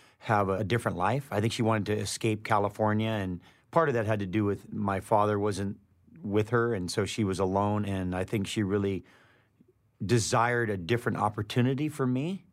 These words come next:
and she felt like it was out there, like, "Go west, my child." <laughs> And so that was, you know, the birth of it. I think that, that when I was young at the beach, I think I was a menace.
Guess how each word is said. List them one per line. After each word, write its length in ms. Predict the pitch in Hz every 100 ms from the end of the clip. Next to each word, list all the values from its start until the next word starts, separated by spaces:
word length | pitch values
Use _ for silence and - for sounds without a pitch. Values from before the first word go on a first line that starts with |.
| _ _ -
and 200 | 104 92
she 120 | 107
felt 280 | - 117 110
like 220 | 101 101
it 100 | 107
was 180 | 101 107
out 240 | 101 107
there, 380 | 107 107 143 151 117 -
like, 260 | 101 87
"Go 140 | - 110
west, 420 | 101 107 107 -
my 140 | 117
child." 420 | 113 123 117 135 135 - - -
<laughs> 80 | 117 - - -
And 120 | 110
so 320 | - 127 101 - - - -
that 220 | 117 113
was, 360 | 107 95 - 104
you 120 | 101
know, 160 | 92 90
the 120 | 87
birth 360 | 82 101 104 104
of 120 | 85
it. 160 | 87 - _ _ _ _ _ _ _ _ _ -
I 160 | 175 170
think 320 | 170 170 135
that, 180 | 143 127 - 127 117
that 240 | 123 113
when 200 | 123 123
I 120 | 139
was 220 | 151 120
young 360 | 117 123 123 123
at 180 | 117 -
the 60 |
beach, 300 | 107 117 113
I 120 | 113 110
think 260 | 120 101
I 120 | 110
was 180 | 110 104
a 60 | 101
menace. 580 | 101 104 92 - -